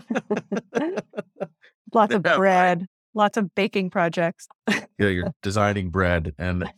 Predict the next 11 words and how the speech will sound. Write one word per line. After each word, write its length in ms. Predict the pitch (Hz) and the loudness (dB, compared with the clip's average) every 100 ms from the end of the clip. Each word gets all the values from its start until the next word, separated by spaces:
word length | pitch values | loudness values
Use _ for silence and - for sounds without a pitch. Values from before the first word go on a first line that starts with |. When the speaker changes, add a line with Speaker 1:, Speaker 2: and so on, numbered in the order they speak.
| _ | _
Speaker 1:
<laughs> 460 | 254 - 226 208 - | -4 -2 -8 -6 -2
Speaker 2:
um, 340 | 180 180 185 | 0 0 0
new 160 | - 95 | -2 0
cultures 580 | 110 104 - 90 85 | 0 0 0 -2 -2
of 320 | 78 87 85 - | -2 -4 -4 -6
San 240 | 101 92 | -4 -4
Francisco 460 | 87 90 90 95 87 | -4 -8 -6 -2 -2
sourdough. 640 | - 90 92 82 73 69 _ _ _ _ _ | 2 2 2 0 -4 -6 _ _ _ _ _
Speaker 1:
Exactly. 720 | 196 160 165 165 - 160 170 - _ _ _ _ _ _ 170 156 - | -2 -2 -4 -8 -10 -10 -10 -12 _ _ _ _ _ _ -12 -12 0
Speaker 2:
Um, 480 | 208 104 101 98 98 165 - | 2 4 4 2 -2 -16 -20
Speaker 1:
<laughs> 0 | _ | _